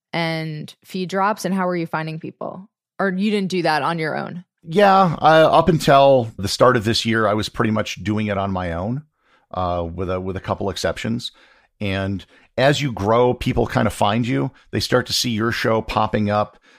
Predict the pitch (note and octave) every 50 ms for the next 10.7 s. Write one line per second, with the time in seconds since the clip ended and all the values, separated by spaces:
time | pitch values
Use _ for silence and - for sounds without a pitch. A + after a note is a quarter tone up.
0 | _ _ _ - - A2 F#2 F#2 F#2 F2+ F2+ F2+ G2 G#2 - - - - A2 F#2+
1 | - A#2+ A2+ A2 G#2 F2+ E2+ D#2+ - G2 F#2+ F#2 F2+ E2+ D2+ F#2 F2+ - - G#2+
2 | A2 G#2+ A2 F#2+ G#2+ - F#2 G2 G#2+ A2 A2+ A#2 - A#2+ B2+ B2+ C3 - - _
3 | - - - - - - _ _ - G2 F#2+ F#2 F2+ F2 E2+ F2 - - - -
4 | G#2 F#2+ - C3+ - E3+ A2 D2+ C#2 - - - - - - - - - - -
5 | A#2+ - - - A2 G#2+ A2 A2 G#2+ G#2+ G2 F#2+ G2+ G2+ G2 G2+ G#2 - - A#2
6 | A#2 - G#2+ G2+ G2+ G#2 G#2 F#2 F#2+ F#2+ F#2 G2+ - - G#2 F#2 F2+ - - F#2+
7 | F#2+ F#2 F#2 F#2 E2+ F2 F2+ F#2 G#2 G2 G2+ F#2+ F#2+ G2 D#2 D#2+ F#2+ G2+ G2 G2
8 | F#2+ F2+ G2 F#2+ F#2 F2 E2 - - - G#2 G2+ G2 F2+ F2+ G2+ E2+ - F#2+ E2+
9 | F2+ F#2 F2 - F2+ F2 E2 F2+ F2 - F2+ F2 D#2+ - G#2+ B2 B2+ B2+ B2 A#2+
10 | G#2+ F#2 A2+ A2+ G#2 - - - A2 F#2+ F#2 D#2+ D2 -